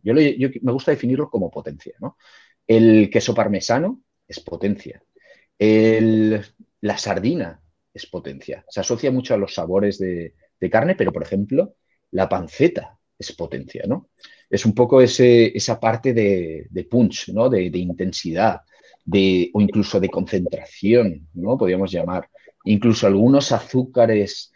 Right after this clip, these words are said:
quemados o la reacción de Maillard, ¿no? Que es la reacción de,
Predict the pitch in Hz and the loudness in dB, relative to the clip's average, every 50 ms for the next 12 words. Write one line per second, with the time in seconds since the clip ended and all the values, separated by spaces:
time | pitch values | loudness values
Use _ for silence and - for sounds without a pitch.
0 | _ _ _ _ _ _ _ _ _ - 113 101 95 95 104 110 117 110 104 98 | _ _ _ _ _ _ _ _ _ -2 0 0 2 2 2 2 4 4 2 0
1 | - - - 104 101 98 95 95 92 95 98 95 - - - 113 110 120 120 113 | 0 -4 -2 0 2 2 2 2 2 2 2 0 0 0 -2 0 0 2 2 2
2 | 110 101 92 101 107 - 127 101 95 131 - - 87 87 - 98 92 90 - - | 2 2 2 2 2 2 0 -2 -6 -6 -6 -6 -8 -8 -6 -4 -4 -2 -2 -4
3 | 80 - _ - 101 98 104 98 95 85 80 | -4 -6 _ -4 -2 -2 0 -2 -2 -4 -6